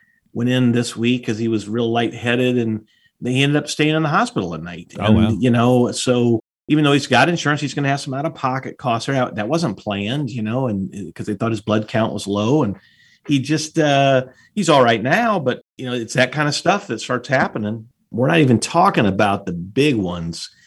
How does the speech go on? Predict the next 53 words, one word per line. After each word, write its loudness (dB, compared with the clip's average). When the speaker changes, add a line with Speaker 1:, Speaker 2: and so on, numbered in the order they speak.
Speaker 1:
the 0
assisted -4
living, 4
Speaker 2:
Oh, 6
Speaker 1:
nursing 2
Speaker 2:
yeah. 0
Speaker 1:
home -4
that -12
just -8
gets -2
out, -2
outrageously 2
expensive. -6
Speaker 2:
I, -14
I -4
think -2
it 2
was 4
a 2
Speaker 1:
Uh, -4
Speaker 2:
couple 0
of -2
years 0
ago, 0
Tony, -2
wasn't -2
it, -2
that -4
they -2
were 0
saying -2
the -4
average, -4
uh, -8
out-of-pocket -4
over -4
the -6
course 0
per -4
person, -8
uh, -8
in -4
retirement -2
is -4
something -6
like -6
two 0
hundred -2
and -6
seventy -4
or -4
eighty -4
thousand? -2